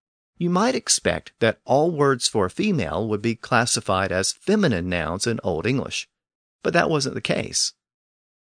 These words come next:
The word quean meant a woman. You might remember that the word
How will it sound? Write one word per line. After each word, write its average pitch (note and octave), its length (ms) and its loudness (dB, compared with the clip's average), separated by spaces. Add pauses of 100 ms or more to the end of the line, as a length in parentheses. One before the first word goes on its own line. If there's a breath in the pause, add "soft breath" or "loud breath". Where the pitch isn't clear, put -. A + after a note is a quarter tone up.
(120)
The F#3 100 6
word F#3 280 4 (100)
quean D#3 500 0 (220)
meant A#2+ 360 0
a B2 60 2
woman. D#2+ 380 -2 (560)
You A2+ 100 -2
might F3+ 240 -2
remember A#2+ 340 0
that G#2 100 -4
the G#2+ 80 -2
word F#2 240 -2